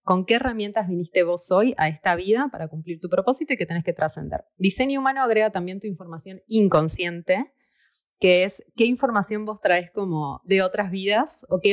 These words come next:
información trae tu alma que viene a aportar a esta realidad que vas a empezar a vivir ahora. Entonces es información consciente más inconsciente,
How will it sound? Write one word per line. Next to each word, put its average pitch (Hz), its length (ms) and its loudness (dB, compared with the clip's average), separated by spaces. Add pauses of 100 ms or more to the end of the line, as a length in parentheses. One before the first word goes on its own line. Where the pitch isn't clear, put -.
información 196 500 -6
trae 196 220 0
tu 185 220 4
alma 202 540 -2 (720)
que - 380 4
viene 220 380 0
a 220 40 4
aportar 202 640 0 (200)
a 175 140 0
esta 175 240 -2
realidad 170 640 0
que 170 120 0
vas 156 140 -2
a - 20 -8
empezar 160 300 -2
a 165 40 4
vivir 156 260 -4
ahora. 139 180 0
Entonces 165 260 0
es - 220 -8
información 185 420 -6
consciente 240 420 2
más 196 220 -2
inconsciente, 202 760 -2